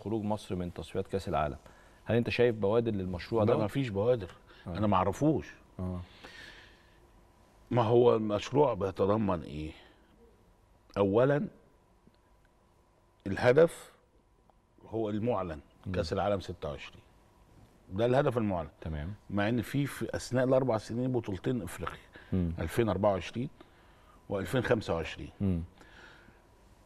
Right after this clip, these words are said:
Speaker 2: التعامل معاهم هيكون ازاي؟ حد يطلع مسؤول يقول التعامل معاهم هيكون لا، ما عادي.
Speaker 1: مم.
Speaker 2: حتى لو ما حصلش،
Speaker 1: ما وصلناش
Speaker 2: وصلناش
Speaker 1: خلاص، مش مشكلة.
Speaker 2: للنهائي، للربع النهائي، لل-، إيه ده؟ احنا مكملين ستة وعشرين.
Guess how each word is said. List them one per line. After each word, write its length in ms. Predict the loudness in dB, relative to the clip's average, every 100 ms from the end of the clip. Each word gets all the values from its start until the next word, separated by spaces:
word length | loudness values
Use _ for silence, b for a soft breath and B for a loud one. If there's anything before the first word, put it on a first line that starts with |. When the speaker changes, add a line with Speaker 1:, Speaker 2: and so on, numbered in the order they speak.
| _ _ _ -6 -6
Speaker 2:
التعامل 480 | 2 6 6 6
معاهم 240 | 4 4 2
هيكون 300 | 0 -2 -2
ازاي؟ 460 | -2 0 2 2 -6
حد 340 | 0 2 2 2
يطلع 340 | 0 2 0
مسؤول 340 | 0 -2 -2
يقول 180 | 0 0
التعامل 440 | 0 2 2 2 0
معاهم 280 | -2 -2 -2
هيكون 340 | -4 -4 2
لا، 260 | 2 2 -2 -14
ما 300 | -8 -6 -4
عادي. 400 | -2 2 2 2 -6 -20 _ -8
Speaker 1:
مم. 220 | -8 -8 -12 _
Speaker 2:
حتى 300 | -6 -2 0
لو 160 | 0 0
ما 360 | -2 0 -2
حصلش، 260 | -2 -2 0
Speaker 1:
ما 60 |
وصلناش 180 | 0 0
Speaker 2:
وصلناش 240 | 0 0 -2
Speaker 1:
خلاص، 200 | 0 0
مش 60 |
مشكلة. 180 | 0 0
Speaker 2:
للنهائي، 560 | 2 2 2 2 0 -2
للربع 640 | -2 -2 0 0 0 0
النهائي، 680 | 0 0 2 2 0 -2 -4
لل-، 300 | -2 -2 0
إيه 100 | 0
ده؟ 340 | 2 0 0
احنا 200 | -4 -4
مكملين 280 | -2 -2 -2
ستة 300 | -4 -4 -2
وعشرين. 400 | -2 -4 -12 -14